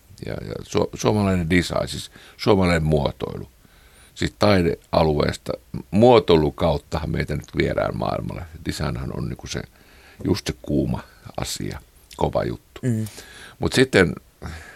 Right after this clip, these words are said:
Speaker 1: tässä on käynyt valitettavasti toisinpäin, et kun ihmisillä on joitakin, jotakin tai mitä tahansa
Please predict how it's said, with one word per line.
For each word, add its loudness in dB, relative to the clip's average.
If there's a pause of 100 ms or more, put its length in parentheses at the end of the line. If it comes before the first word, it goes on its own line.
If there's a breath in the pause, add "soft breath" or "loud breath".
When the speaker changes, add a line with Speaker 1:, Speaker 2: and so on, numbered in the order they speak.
(160 loud breath)
Speaker 1:
tässä -2
on 0
käynyt 0 (280)
valitettavasti 0 (120)
toisinpäin, 2 (1000 loud breath)
et -10
kun -4
ihmisillä 4
on -2 (1000 loud breath)
joitakin, 4
jotakin 0 (800 soft breath)
tai 4
mitä 4
tahansa -4